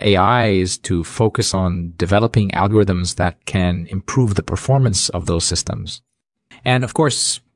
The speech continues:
be sure to stay up to date with the latest advancements in the field so that you can continue to contribute, uh, the highest level possible,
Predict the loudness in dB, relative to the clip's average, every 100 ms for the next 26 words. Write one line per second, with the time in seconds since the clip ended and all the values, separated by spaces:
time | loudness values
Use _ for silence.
0 | _ 0 0 4 4 4 2 2 4 2
1 | 0 0 2 2 -4 -10 -2 0 0 0
2 | 2 4 2 -2 -6 -8 -12 -12 -6 0
3 | 0 0 -4 -4 -6 0 2 2 0 0
4 | -2 -2 -2 -4 0 -2 -2 -4 -6 -10
5 | -14 _ -2 2 2 4 2 2 0 2
6 | 4 2 0 0 2 0 0 2 4 2
7 | 2 0 0 -2 0 0 0 0 -2 -6